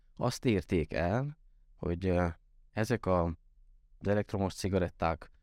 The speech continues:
iqos, vannak ugye ezek a heat, not burn típusú cigaretták, mint az iqos is. Tulajdonképpen a lényegük az, hogy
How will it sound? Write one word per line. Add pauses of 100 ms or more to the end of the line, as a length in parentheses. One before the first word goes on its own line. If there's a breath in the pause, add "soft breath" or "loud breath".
(400 soft breath)
iqos,
vannak
ugye
ezek
a
heat, (380 soft breath)
not
burn (120)
típusú
cigaretták,
mint
az (120)
iqos
is. (1200)
Tulajdonképpen
a
lényegük
az,
hogy